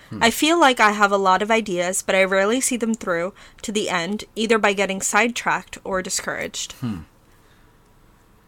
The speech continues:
Speaker 1: That, okay, you wanna go first? You want me?
Speaker 2: You can go first.
Speaker 1: That depends on the person.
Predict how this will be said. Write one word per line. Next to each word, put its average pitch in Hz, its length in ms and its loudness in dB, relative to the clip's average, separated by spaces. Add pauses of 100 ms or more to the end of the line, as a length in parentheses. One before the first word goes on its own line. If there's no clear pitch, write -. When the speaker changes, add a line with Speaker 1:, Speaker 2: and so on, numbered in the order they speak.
(120)
Speaker 1:
That, 175 440 2 (600)
okay, 113 300 -8
you 110 100 -8
wanna 113 140 -6
go 117 140 -2
first? 151 240 -4
You 127 60 -10
want 107 140 -12
me? 101 160 -16
Speaker 2:
You 277 120 -6
can 415 120 -2
go 277 80 0
first. - 460 -10 (240)
Speaker 1:
That 175 340 2 (1300)
depends 160 560 0
on 139 100 2
the 113 60 -4
person. 104 520 -4